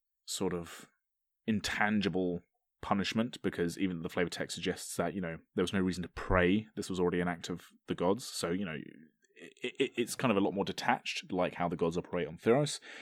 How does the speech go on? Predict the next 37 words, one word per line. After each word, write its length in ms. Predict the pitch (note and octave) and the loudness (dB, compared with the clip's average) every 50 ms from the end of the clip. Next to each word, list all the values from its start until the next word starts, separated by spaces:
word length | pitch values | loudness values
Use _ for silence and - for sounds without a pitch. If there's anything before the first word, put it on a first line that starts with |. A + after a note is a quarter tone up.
| - - - | -16 -6 -2
to 100 | - G#2 | -2 2
seeing 260 | - - G2+ F#2+ F#2 | 4 4 4 4 4
a 100 | D#2 F2+ | 0 2
god 240 | - G2 F#2+ F#2+ F#2 | 4 6 6 6 6
literally 440 | F#2 G2 G#2 G2 - - - F#2 E2+ | 6 6 6 4 2 0 0 0 0
depicted 380 | - - - E2+ - - - | 0 -4 -6 -6 -8 -8 -8
in 40 | E2+ | -6
the 80 | E2+ F2 | -4 -2
artwork, 460 | E2+ E2+ - D#2+ E2+ F2 E2 D2+ - - - - - - _ _ _ _ _ - | -2 -4 -2 0 0 2 2 0 -2 -8 -18 -20 -20 -20 _ _ _ _ _ -4
causing 500 | - - A#2+ G#2+ G#2 F#2+ F2+ F2+ F2 F2 | 2 6 8 10 10 10 8 6 2 2
directly 640 | E2+ F2 E2+ E2 E2+ G2 G#2+ - - - F2 E2+ E2 | 2 0 0 4 6 6 6 6 4 0 -4 -4 -2
this 180 | D2+ E2 - - | -2 -4 -2 0
hell, 280 | - F2 E2+ E2+ F2 - | 2 2 2 2 0 -2
uh, 120 | F#2 E2+ | -2 -4
hellfire 400 | D#2+ - E2+ D#2+ - - E2+ E2 E2 | -2 -2 -4 -2 -2 0 0 0 -2
to 120 | - F2 | -2 -2
rain 180 | F2+ F2 E2 E2 | -4 -4 -4 -4
down, 300 | D#2 F2 F2 E2 E2+ E2+ - - - - - - - | -2 -2 -2 -2 -4 -6 -10 -14 -20 -20 -12 -4 0
as 180 | F#2 F2 E2 | 0 0 0
is 120 | E2 D#2 - | 0 -4 -6
the 80 | E2 | -4
case 280 | - - E2+ E2 - - | -4 -2 -2 -2 -2 -2
in 60 | E2+ | -2
Amonkhet, 460 | F2+ F2 F2 E2+ E2+ - - E2 - - | -2 -2 -2 -4 -4 -4 -4 -4 -4 -4
with 100 | - - | -6 -6
the 60 | E2+ | -4
gods 300 | - E2 D#2 D#2 - - | -2 -2 -4 -4 -6 -4
walk 320 | - F2+ F2+ D#2+ - - - | -2 0 0 0 -2 -4 -6
among, 260 | E2+ D#2+ D#2+ E2 D#2 E2+ | -4 -4 -4 -4 0 6
literally 420 | G#2 A#2 A#2+ - - - F2 E2 | 6 6 6 6 2 -4 -4 -4
walk 300 | E2 E2+ E2+ F2 - - | -2 -2 0 -2 -2 -2
among 240 | - E2 D#2 C#2+ C2+ | -2 -4 -4 -6 -8
the 60 | - | -10
people. 420 | D3 - F#2 F2+ - - - - - - - - - - - - _ - | -8 -6 -4 -4 -4 -6 -10 -12 -14 -16 -20 -20 -20 -20 -20 -20 _ -2
So, 360 | - - G#2+ F#2+ F#2 F2 F2+ - _ _ - | 4 6 8 8 8 6 4 0 _ _ 0
very 240 | - A2 G#2 F#2+ F2 | 6 6 6 6 6
cool. 260 | - - E2+ D#2+ D2+ | 2 0 -2 -2 -2